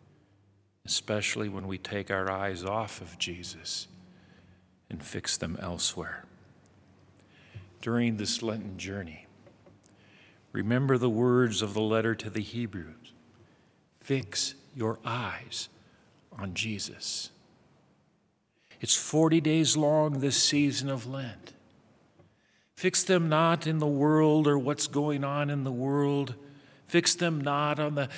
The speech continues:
challenges our world faces, but fix them on Jesus. And use this time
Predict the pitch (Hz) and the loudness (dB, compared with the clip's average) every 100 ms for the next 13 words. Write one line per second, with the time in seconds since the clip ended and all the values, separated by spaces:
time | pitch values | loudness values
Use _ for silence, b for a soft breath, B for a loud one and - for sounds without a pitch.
0 | B - - 143 139 156 147 127 143 127 | B -2 0 2 0 0 0 2 2 4
1 | 135 127 120 B - 127 151 156 127 - | 4 4 2 B -4 2 4 4 0 0
2 | 127 123 - 131 - - 147 - - 160 | 0 0 -2 -6 -8 -6 -4 -2 -2 -2
3 | 151 139 135 127 117 131 135 120 90 82 | -4 -4 -4 -4 -2 0 0 -2 -4 -6
4 | - - - - _ _ _ _ _ _ | -4 -4 -6 -14 _ _ _ _ _ _
5 | _ _ _ _ _ _ _ _ _ _ | _ _ _ _ _ _ _ _ _ _
6 | - 117 135 139 117 117 104 - - 101 | -8 -4 0 0 -2 0 0 0 -2 -6
7 | 90 85 | -8 -12